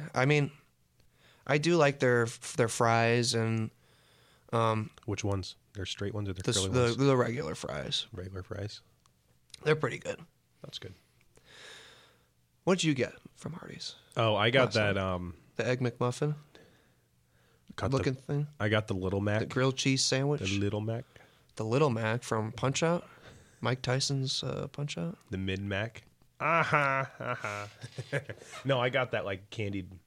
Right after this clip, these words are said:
Speaker 2: um, candied bacon Frisco burger.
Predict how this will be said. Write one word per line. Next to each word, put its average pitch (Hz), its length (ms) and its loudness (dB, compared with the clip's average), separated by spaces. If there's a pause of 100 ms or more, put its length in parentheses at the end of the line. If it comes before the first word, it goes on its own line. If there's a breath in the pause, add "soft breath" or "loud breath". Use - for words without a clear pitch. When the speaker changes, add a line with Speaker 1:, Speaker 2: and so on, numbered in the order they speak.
(280)
Speaker 2:
um, 82 360 -12 (280)
candied 98 340 -8
bacon 90 520 -8 (1400 loud breath)
Frisco 92 420 -6
burger. 95 420 -2